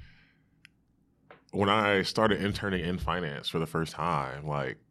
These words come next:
it was almost like, like game day. Like, I was, like, fired up. Like, you know, I'm dealing with numbers. Like,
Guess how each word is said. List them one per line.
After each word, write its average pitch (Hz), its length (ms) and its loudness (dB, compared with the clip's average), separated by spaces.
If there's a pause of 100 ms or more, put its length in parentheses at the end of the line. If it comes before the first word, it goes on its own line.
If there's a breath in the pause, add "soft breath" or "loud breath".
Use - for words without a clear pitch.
(160)
it 98 80 4
was 113 180 6
almost 90 460 0
like, 80 240 0 (760)
like 85 220 -4
game 80 240 -4
day. - 240 -10 (160)
Like, 78 160 0
I 85 100 4
was, 85 260 2
like, 73 300 -2 (140)
fired - 420 -4
up. - 240 0
Like, - 300 -12
you - 60 -14
know, 71 100 -16
I'm - 80 -14
dealing 82 220 -6
with 69 100 -8
numbers. 87 500 -4
Like, 69 220 -18